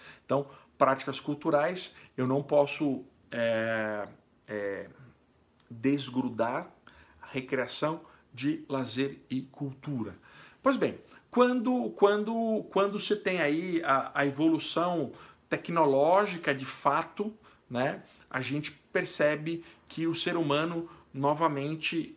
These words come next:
esse tempo que era configurado, tempo trabalho e tempo disponível ou livre, depende do autor que você segue, é, ele se sente abalado novamente pelo tempo destinado à tecnologia e aos mecanismos digitais. Então, se a gente pensar hoje, setenta e oito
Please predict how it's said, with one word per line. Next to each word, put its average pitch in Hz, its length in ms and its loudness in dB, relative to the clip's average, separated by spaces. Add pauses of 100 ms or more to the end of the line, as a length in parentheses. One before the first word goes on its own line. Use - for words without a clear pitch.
esse 143 260 0
tempo 180 320 -2
que - 120 0
era 160 120 6
configurado, 147 640 2
tempo 151 300 -4
trabalho 139 480 2
e 135 40 -2
tempo 139 460 -4
disponível 127 640 -4
ou 131 160 2
livre, 147 300 0
depende 135 420 -2
do 131 160 0
autor 127 320 2
que 139 120 -4
você 135 340 -4
segue, 147 500 -2 (380)
é, 120 320 0 (180)
ele 151 240 6
se 160 140 -6
sente 160 380 0
abalado 156 580 6
novamente 156 680 0 (340)
pelo 151 220 2
tempo 156 540 -2
destinado 135 600 -2
à - 20 0
tecnologia 113 920 -8 (480)
e 127 80 -2
aos 117 180 0
mecanismos 127 640 -2
digitais. 113 760 -10 (340)
Então, 123 320 0
se 139 100 -4
a - 20 0
gente 143 320 -4
pensar 151 280 -2
hoje, 156 140 -2
setenta 151 480 -4
e 139 80 2
oito 165 560 0